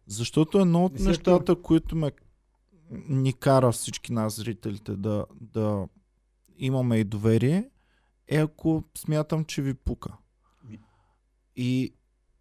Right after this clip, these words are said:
Speaker 1: не знам, действително, не съм в на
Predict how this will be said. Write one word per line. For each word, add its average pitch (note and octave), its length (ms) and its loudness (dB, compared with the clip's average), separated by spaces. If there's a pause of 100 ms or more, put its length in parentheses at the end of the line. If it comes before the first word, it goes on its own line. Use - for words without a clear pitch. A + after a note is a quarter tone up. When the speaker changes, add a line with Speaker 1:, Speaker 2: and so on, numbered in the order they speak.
(260)
Speaker 1:
не A#2 180 4
знам, A#2 440 2
действително, C3+ 600 4
не A2+ 80 0
съм C3+ 240 0
в C3+ 180 0
на C3 380 0